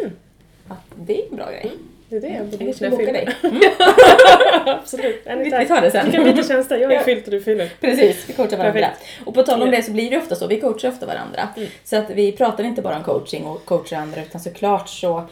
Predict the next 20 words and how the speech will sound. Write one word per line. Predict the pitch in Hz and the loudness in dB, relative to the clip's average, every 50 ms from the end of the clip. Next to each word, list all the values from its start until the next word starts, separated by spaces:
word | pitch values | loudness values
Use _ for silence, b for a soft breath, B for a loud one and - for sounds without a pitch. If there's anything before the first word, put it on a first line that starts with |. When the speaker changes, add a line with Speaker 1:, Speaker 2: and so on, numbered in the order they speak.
| B B B B B B B B _ | B B B B B B B B _
Speaker 2:
är | - 190 180 | -4 -4 -2
det | 170 175 | -2 -4
ju | 170 170 - - _ | -6 -6 -8 -12 _
väldigt | - 185 208 208 196 170 185 240 285 294 | -8 -2 0 0 0 0 -2 -4 -2 0
vanligt, | 320 233 143 131 131 - | 0 0 0 0 -4 -6
skulle | - - 170 135 | -6 -6 -6 -6
jag | - | -6
nog | 113 135 | -6 -6
säga, | 143 151 - - 139 | -6 -6 -6 -6 -6
att | - - - - 185 170 | -8 -8 -10 -14 -8 -6
de | 175 156 151 156 151 | -6 -6 -6 -10 -14
som | - - - 165 151 147 143 147 | -14 -14 -12 -12 -12 -12 -12 -14
är | 156 156 | -16 -14
vana | 151 156 151 160 180 214 | -14 -14 -12 -12 -12 -8
vid | 247 262 254 | -8 -6 -6
coaching | 202 - - - - - 175 175 | -6 -8 -8 -10 -12 -12 -12 -12
eller | 170 170 - - 170 | -12 -16 -14 -16 -12
coacher | - 170 165 170 - - 170 | -12 -12 -12 -12 -14 -16 -16
själva, | 175 185 175 170 160 190 233 240 - _ _ _ _ _ _ _ _ - _ | -14 -12 -12 -10 -10 -10 -10 -12 -14 _ _ _ _ _ _ _ _ -20 _
eh, | - - | -20 -20